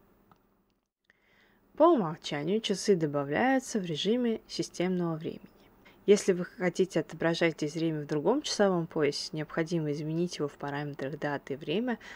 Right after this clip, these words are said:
вашей операционной системы. Для переключения в режим секундомер нажмите на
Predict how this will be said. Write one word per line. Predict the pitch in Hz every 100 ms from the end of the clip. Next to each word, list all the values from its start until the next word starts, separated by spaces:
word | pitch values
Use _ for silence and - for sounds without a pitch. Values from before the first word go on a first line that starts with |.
| - -
вашей | 156 202 -
операционной | 175 - - 147 135 135
системы. | 135 113 - 143 135 123 - - _ _ _ - -
Для | 160 170
переключения | - 160 - 170 - 165 135 131
в |
режим | 156 147 147
секундомер | - - 143 139 131 143 247 - - - - -
нажмите | 151 151 196 - 196
на | 156 170